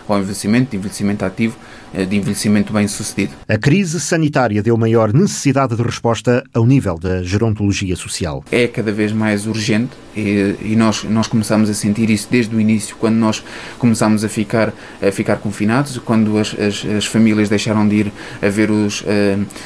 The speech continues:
Speaker 1: os idosos à residência sénior da maneira como antes iam ver. Eh, efetivamente agora todos nós sabemos que há determinadas, há determinadas regras e há determinados procedimentos,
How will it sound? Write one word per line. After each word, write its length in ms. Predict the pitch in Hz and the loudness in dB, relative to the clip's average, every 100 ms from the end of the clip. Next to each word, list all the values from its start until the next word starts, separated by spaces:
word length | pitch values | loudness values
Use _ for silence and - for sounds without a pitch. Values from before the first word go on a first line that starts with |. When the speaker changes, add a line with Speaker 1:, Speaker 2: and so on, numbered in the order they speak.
| - | -2
Speaker 1:
os 160 | 120 110 | 0 2
idosos 340 | 110 117 104 | 2 2 0
à 60 | 113 | -2
residência 420 | 110 107 107 107 | 0 -2 -2 -4
sénior 340 | - 117 107 - | -2 0 0 0
da 120 | 131 | 2
maneira 380 | 139 127 127 117 | 2 2 2 0
como 300 | - 120 123 | -2 -2 0
antes 240 | 113 - | 0 0
iam 340 | 104 107 107 117 | 0 2 2 2
ver. 320 | 110 110 139 - - | 2 0 0 -10 -6
Eh, 580 | 107 110 110 107 107 107 - - 135 104 | 0 2 2 2 2 -2 -4 -14 -12 -4
efetivamente 580 | 101 95 104 107 107 107 | -2 0 4 4 4 2
agora 300 | 113 110 104 - | 2 0 0 -4
todos 200 | - 104 | 0 0
nós 160 | 107 101 | 2 0
sabemos 340 | 110 107 104 | 0 0 0
que 80 | - | 0
há 40 | 110 | -2
determinadas, 680 | - 110 110 104 104 98 - | 0 2 2 2 2 0 -2
há 120 | 98 | -4
determinadas 520 | 104 110 107 104 104 | 0 2 4 2 2
regras 280 | 107 104 101 | 2 0 0
e 40 | |
há 40 | 101 | -2
determinados 420 | - 104 101 98 | -2 -2 0 -4
procedimentos, 560 | - - 107 104 104 | -8 -2 2 2 0